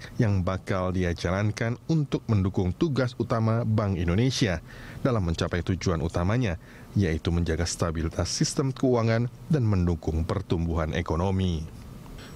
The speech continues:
Juga untuk mengembangkan sistem pembayaran yang aman,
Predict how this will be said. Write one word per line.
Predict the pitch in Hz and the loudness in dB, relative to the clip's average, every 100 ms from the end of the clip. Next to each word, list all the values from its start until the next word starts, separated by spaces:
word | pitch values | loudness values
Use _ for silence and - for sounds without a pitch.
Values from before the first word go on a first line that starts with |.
| - 120 | -2 2
Juga | 107 92 117 | 2 2 0
untuk | 120 123 | 2 0
mengembangkan | 104 92 85 87 95 107 101 | 2 2 4 2 2 0 0
sistem | - 190 - 147 | 0 0 2 2
pembayaran | 139 117 107 104 107 107 - | 2 4 4 2 2 0 0
yang | 107 78 - | 0 0 -2
aman, | 101 110 123 151 | 0 2 2 0